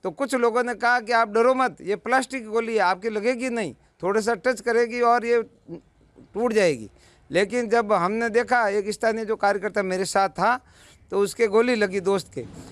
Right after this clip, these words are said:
और मेरे को बोला, "अरे भाई साहब, इसको देखिए, ये क्या हो गया है?" जब मैंने उनको देखा, तो पीठ के पीछे बहुत बड़ा मांस का लोतड़ा था। तब मेरे को मालूम हो गया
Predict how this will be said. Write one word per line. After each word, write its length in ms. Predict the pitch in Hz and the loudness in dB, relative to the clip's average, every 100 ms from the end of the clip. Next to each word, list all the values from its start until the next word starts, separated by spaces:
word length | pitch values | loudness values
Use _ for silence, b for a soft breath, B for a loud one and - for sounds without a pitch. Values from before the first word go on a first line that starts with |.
| B - | B 0
और 200 | 185 196 | 2 2
मेरे 200 | 214 226 | 2 2
को 120 | 240 | 2
बोला, 240 | 226 233 | 2 2
"अरे 240 | 220 233 233 | 2 2 4
भाई 120 | 226 | 2
साहब, 180 | 240 226 | 2 0
इसको 200 | 190 220 | -2 2
देखिए, 300 | 226 220 226 | 2 2 -2
ये 120 | 202 | -2
क्या 180 | - 226 | 2 2
हो 120 | 170 | 2
गया 180 | 151 123 | -2 -6
है?" 120 | 104 b b - | -8 b b -2
जब 120 | 185 | -2
मैंने 220 | 208 233 240 | 0 0 -2
उनको 260 | 240 233 | -2 -2
देखा, 420 | 214 233 262 269 - b b | 0 2 2 0 -4 b b
तो 80 | 185 | -8
पीठ 300 | - 262 214 | -2 -2 0
के 100 | 233 | -2
पीछे 460 | 220 233 208 143 - | -2 -2 0 0 -2
बहुत 240 | 190 262 | 2 2
बड़ा 240 | 202 220 208 | 2 0 2
मांस 280 | 208 220 - | 2 0 0
का 100 | 208 | 0
लोतड़ा 440 | 202 226 240 247 | 0 0 0 2
था। 280 | 233 262 226 b b 220 | 4 2 0 b b -2
तब 120 | 233 | 0
मेरे 200 | 226 233 | 2 0
को 120 | 226 | 0
मालूम 280 | 214 214 226 | 0 0 0
हो 120 | 202 | 0
गया 280 | 208 190 | 2 2